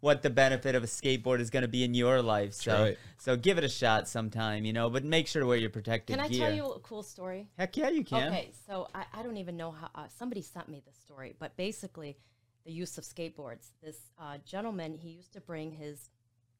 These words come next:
Speaker 3: severely han-, mentally handicapped son to the skate park just to watch, right?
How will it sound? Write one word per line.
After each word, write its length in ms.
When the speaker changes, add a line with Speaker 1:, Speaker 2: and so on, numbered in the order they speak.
Speaker 3:
severely 600
han-, 280
mentally 380
handicapped 540
son 300
to 60
the 100
skate 320
park 220
just 200
to 100
watch, 460
right? 180